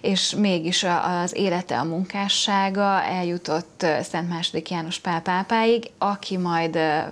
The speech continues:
tehát annak idején boldoggá majd szentté avatta, és, ö, valahogy eljutunk az ő révén az irgalmasság vasárnapjáig. Tehát Faustina nővérnek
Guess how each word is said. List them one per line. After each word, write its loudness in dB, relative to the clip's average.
tehát -10
annak -2
idején 0
boldoggá 0
majd -4
szentté 2
avatta, 2
és, 0
ö, 2
valahogy 0
eljutunk -4
az -8
ő -2
révén 0
az -8
irgalmasság -6
vasárnapjáig. -6
Tehát -6
Faustina -2
nővérnek -2